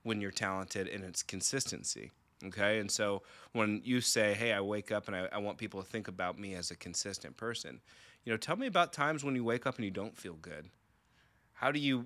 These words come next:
how do you become consistent then? Because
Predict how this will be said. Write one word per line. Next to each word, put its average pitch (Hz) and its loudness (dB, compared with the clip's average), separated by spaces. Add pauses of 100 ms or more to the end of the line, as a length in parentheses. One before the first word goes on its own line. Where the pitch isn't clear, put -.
how 135 4
do 139 -2
you 135 4
become 120 2
consistent 107 0
then? 101 2
Because 92 -2